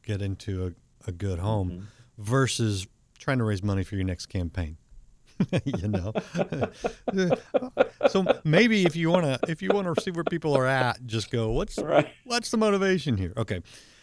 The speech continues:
Speaker 1: Uh, you, how many children do you have?
Speaker 2: So I have three.
Speaker 1: You
Speaker 2: Yeah,
Speaker 1: have
Speaker 2: we
Speaker 1: three.
Speaker 2: have three, three kids. Yeah, all, all who came through, home through adoption,
Speaker 1: Eh, okay.
Speaker 2: uh, from Ukraine.
Speaker 1: From
Speaker 2: Yeah.
Speaker 1: Ukraine, right. That, and that's where I was going.
Speaker 2: Yeah.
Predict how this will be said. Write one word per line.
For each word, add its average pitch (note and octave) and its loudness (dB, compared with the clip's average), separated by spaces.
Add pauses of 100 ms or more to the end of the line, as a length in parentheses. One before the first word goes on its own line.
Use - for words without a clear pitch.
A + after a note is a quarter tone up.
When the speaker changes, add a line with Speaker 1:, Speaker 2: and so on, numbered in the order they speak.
(440)
Speaker 1:
Uh, C#3+ 4
you, D#3 2 (280)
how E3 4
many E3 6
children B2+ 4
do A2+ 4
you G2+ 4
have? F2 -2 (800)
Speaker 2:
So A#2+ 6
I B2 10
have B2 4
three. F2+ 2
Speaker 1:
You - -16 (200)
Speaker 2:
Yeah, A2+ 4
Speaker 1:
have A2 4
Speaker 2:
we E2 0
Speaker 1:
three. F2+ 6
Speaker 2:
have F2 2
three, G#2 2 (120)
three G#2+ 0
kids. - -10
Yeah, C#2+ -6
all, G#2 6 (300)
all G#2+ 10
who A#2+ 4
came A2 -2
through, G#2 -6
home G2+ 0
through A2 2
adoption, F2+ 0
Speaker 1:
Eh, A#2+ -2 (240)
okay. F2 -12
Speaker 2:
uh, E2 0
from F#2+ 2
Ukraine. E2 6
Speaker 1:
From A#2 4
Speaker 2:
Yeah. A2+ 4
Speaker 1:
Ukraine, F2+ -2
right. F#2+ -2
That, G#2+ 0
and G#2+ 2
that's A2+ 2
where A2 2
I G#2 4
was G#2 2
going. F#2+ 0
Speaker 2:
Yeah. D2+ -6